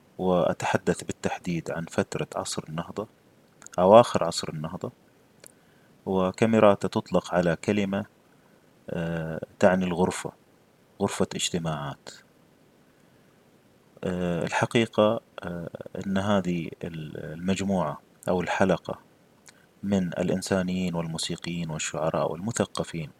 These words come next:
في أواخر عصر النهضة، آه، جمعوا تحت رعاية، آه، أحد المهتمين، آه، باترون اسمه جيوفاني دي باردي،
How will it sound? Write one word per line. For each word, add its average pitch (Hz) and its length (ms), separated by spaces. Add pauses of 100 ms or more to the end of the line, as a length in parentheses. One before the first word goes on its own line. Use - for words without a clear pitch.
(1200)
في - 220
أواخر 113 380
عصر 101 260
النهضة، 107 480 (1120)
آه، 92 540
جمعوا 117 440 (240)
تحت - 420
رعاية، 90 480 (480)
آه، 50 320 (300)
أحد 98 260
المهتمين، 87 800 (400)
آه، 82 380 (380)
باترون 95 520 (300)
اسمه 92 320
جيوفاني 87 580
دي 87 160
باردي، 85 460